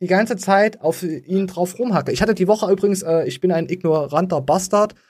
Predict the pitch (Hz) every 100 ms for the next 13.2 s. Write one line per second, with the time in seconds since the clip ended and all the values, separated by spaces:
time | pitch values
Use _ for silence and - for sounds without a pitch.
0 | _ _ _ _ _ - 151 156 160 120
1 | 135 170 160 143 156 - 135 156 180 185
2 | - 143 143 131 - 127 156 143 139 135
3 | 135 131 _ - 160 151 156 151 143 139
4 | 123 139 156 - 151 139 156 160 135 151
5 | 180 - 175 165 156 175 185 - 190 185
6 | 185 - 147 147 147 143 135 143 139 139
7 | 131 135 175 180 156 165 170 - 139 135
8 | 135 - - 135 135 127 127 - 156 143
9 | 135 139 143 131 135 170 170 170 - _
10 | _ 123 135 135 170 127 135 151 135 147
11 | 127 127 123 120 117 151 - 127 170 190
12 | 156 143 - 127 180 196 - 127 120 123
13 | 175 -